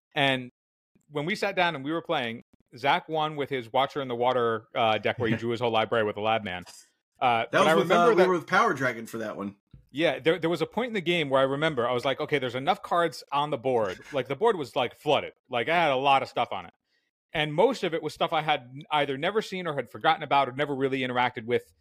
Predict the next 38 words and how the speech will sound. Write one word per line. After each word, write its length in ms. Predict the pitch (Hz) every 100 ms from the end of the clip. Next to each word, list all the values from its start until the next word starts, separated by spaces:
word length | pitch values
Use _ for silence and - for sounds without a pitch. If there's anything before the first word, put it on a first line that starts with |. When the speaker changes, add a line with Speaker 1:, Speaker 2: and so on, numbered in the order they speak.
| _ _ -
Speaker 1:
in 320 | 143 127 127 -
play 280 | - 156 131
at 80 | 117
all. 340 | 123 104 85
Like, 220 | 104 107 -
of 120 | 117
course, 180 | - 127
we've 100 | 120
seen 200 | 107 127
it 20 | 110
in 60 |
spoilers 400 | 98 120 110 98
and 100 | 90
stuff, 180 | - 92
but 120 | - 110
I, 40 |
like, 180 | 117 117
never 200 | 143 127
interacted 280 | 120 113 -
with 60 |
these 100 | 104
cards 160 | - 98
at 80 | 92
all. 140 | 90 _ _ _ _ _
And 100 | 170
there 100 | 175
definitely 560 | 123 202 214 233 202 175
was 640 | 123 156 147 120 113 - _
a, 300 | 147 127 120 -
a, 100 | 131 - _
a 160 | 135 113
turning 380 | - 180 170 147
point 300 | 123 107 107 _ _ _
where 180 | 131 139
it 100 | 147
was 240 | 143 131
just 440 | - - 151 160 -
the, 400 | 139 131 127 -